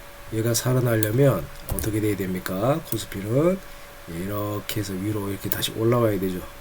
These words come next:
그림 자체가 이, 이, 이 도-, 그 신고가 나왔는 이 선을, 예, 뚫고 넘어가야 되는데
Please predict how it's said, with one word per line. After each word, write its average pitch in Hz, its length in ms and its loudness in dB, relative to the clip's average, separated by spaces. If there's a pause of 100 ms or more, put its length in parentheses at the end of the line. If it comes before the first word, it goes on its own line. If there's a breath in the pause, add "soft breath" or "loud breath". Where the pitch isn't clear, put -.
그림 113 260 4
자체가 104 720 2 (580 loud breath)
이, 143 240 8 (200)
이, 147 280 6 (880 loud breath)
이 135 240 8 (120)
도-, 123 160 4 (120)
그 113 200 4
신고가 147 480 8
나왔는 120 460 6
이 117 80 2
선을, 143 440 6 (280)
예, 85 160 -8 (280)
뚫고 135 220 6
넘어가야 117 460 6
되는데 107 480 2